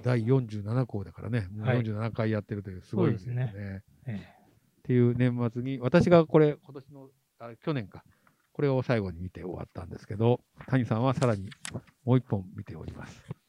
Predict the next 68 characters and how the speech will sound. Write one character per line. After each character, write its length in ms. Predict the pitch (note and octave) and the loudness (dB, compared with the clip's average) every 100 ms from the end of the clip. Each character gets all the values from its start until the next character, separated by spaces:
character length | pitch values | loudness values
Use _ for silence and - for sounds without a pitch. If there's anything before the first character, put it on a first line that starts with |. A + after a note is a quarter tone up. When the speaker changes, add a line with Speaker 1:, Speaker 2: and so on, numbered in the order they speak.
| _ _ _ _ | _ _ _ _
Speaker 1:
ザ・ 220 | G#2 B2 | 0 2
ス 160 | - C3 | 2 0
ー 60 | B2 | 2
ナ 120 | B2 | 2
リ 100 | A#2 | 2
で 100 | A2 | -2
で 80 | E2+ | -4
す 80 | |
ね、 200 | G2+ F2 - - - - - - - - | -10 -12 -12 -20 -20 -20 -20 -20 -16 2
有 360 | B2+ D#3+ D#3 | 8 10 10
名 260 | D3 C#3+ C3+ | 10 10 8
っ 40 | |
て 200 | C3 - | 6 -4
い 80 | F#2 | -4
う、 300 | F2+ A2+ B2+ - | 0 2 2 0
え 300 | C3+ G2 F2+ | -2 -2 -2
ー、 20 | |
こ 120 | - G2 | -2 -4
れ、 80 | F#2 | 0
劇 300 | A2 G#2 C#3 | -2 0 2
団 200 | D#3+ A#3+ - - - - | 2 2 -10 -20 -12 -2
の 180 | A#2 A#2+ | 0 0
娘 540 | A#2 B2+ - D#3+ D#3 | 2 2 2 4 4
と 180 | - - _ _ - _ | 4 -4 _ _ -20 _
い 60 | A2 G#2+ | 0 2
う、 220 | G2+ G#2+ | 2 -2
え 260 | - G2 G2 | -4 -4 -2
ー、 20 | |
や 120 | F#2+ G2+ | -4 -4
つ 120 | - | -6
な 100 | F2+ | -8
ん 60 | |
で 120 | F2 E2+ | -8 -10
す 80 | |
け 100 | - | -4
ど、 260 | G2+ A#2+ - _ - - _ _ - | 6 8 6 _ -20 -20 _ _ -2
え 100 | G#2+ | 0
ー、 20 | |
今、 180 | A2 G2 | 0 0
谷 160 | A2 | 0
さ 120 | F2+ | -2
ん 100 | F2 | -8
が 120 | E2+ E2 | -10 -12
チ 100 | - | -4
ラ 120 | G2 | -4
シ 140 | F2+ G2+ | -4 -6
を、 180 | F#2 - _ | -6 -10 _
え 300 | - F2+ F2+ - | -10 -8 -10 -12
ー、 20 | |
設 140 | - - | -16 -10
定 140 | F#2 | -10
し 40 | F#2 | -8
て 60 | |
く 80 | G#2 | -10
れ 60 | F2+ | -8
て 80 | F2+ | -8
ま 100 | F#2 | -8
す 60 | |
け 80 | G2+ | -4
ど、 240 | G2 A2 - - - - - _ _ A2 | -2 -2 -4 -20 -20 -20 -20 _ _ -8
え 80 | |
ー、 20 | G2 | -6
こ 140 | - | -2
ん 60 | A2 | -2
な 80 | G#2+ | -2
の 80 | F2+ | -6
で 80 | |
す。 160 | - _ | -12 _